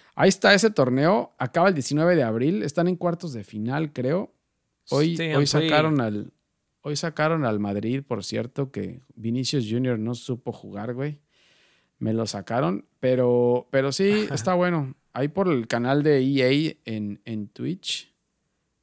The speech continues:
Speaker 1: eh, lo están pasando.
Speaker 2: Va, vientos.
Speaker 1: ¿No?
Speaker 2: Pues
Speaker 1: Y
Speaker 2: bueno.
Speaker 1: eso es Toño, brother.
Speaker 2: Se volvió canal de E Games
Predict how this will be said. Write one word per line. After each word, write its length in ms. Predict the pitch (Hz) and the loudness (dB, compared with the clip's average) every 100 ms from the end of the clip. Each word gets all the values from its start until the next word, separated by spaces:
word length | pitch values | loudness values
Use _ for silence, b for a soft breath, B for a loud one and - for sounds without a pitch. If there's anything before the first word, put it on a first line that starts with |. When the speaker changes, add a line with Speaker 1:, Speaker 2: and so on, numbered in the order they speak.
| _ _ | _ _
Speaker 1:
eh, 260 | 104 101 101 | -8 -6 -4
lo 100 | 101 | -4
están 240 | - 120 | -4 -4
pasando. 420 | 110 107 101 87 - | -4 -6 -8 -8 -12
Speaker 2:
Va, 440 | 127 113 104 - _ | -8 -6 -8 -14 _
vientos. 800 | - 131 156 135 110 - - - _ _ _ _ _ _ _ _ _ | -6 -4 -2 -4 -6 -8 -10 -14 _ _ _ _ _ _ _ _ _
Speaker 1:
¿No? 420 | 113 127 165 - _ _ | -10 -6 -6 -8 _ _
Speaker 2:
Pues 160 | 120 | -4
Speaker 1:
Y 40 | 151 | 0
Speaker 2:
bueno. 320 | 143 135 127 - _ _ _ _ _ _ _ - | 0 -2 -4 -14 _ _ _ _ _ _ _ -4
Speaker 1:
eso 240 | 147 156 | -2 -2
es 80 | 156 | -4
Toño, 340 | - 143 135 113 | -4 -2 -2 -4
brother. 160 | 92 | -6
Speaker 2:
Se 140 | 87 147 | -2 0
volvió 300 | 147 160 180 | 2 2 2
canal 380 | 190 175 185 180 | 2 4 4 4
de 200 | 160 - | 4 2
E 280 | 185 190 165 | -4 -4 -4
Games 760 | 147 180 196 202 190 - - | 0 2 2 0 -4 -6 -8